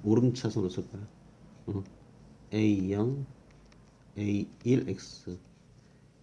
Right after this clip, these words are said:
에이 이 엑스의 제곱, 콩콩콩,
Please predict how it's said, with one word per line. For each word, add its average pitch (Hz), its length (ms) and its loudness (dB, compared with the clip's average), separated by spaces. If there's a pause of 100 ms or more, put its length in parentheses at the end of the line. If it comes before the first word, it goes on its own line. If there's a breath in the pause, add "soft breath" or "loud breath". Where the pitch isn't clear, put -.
(120)
에이 104 400 4
이 117 300 2
엑스의 101 460 -2
제곱, 82 320 -6 (520)
콩콩콩, 123 800 -4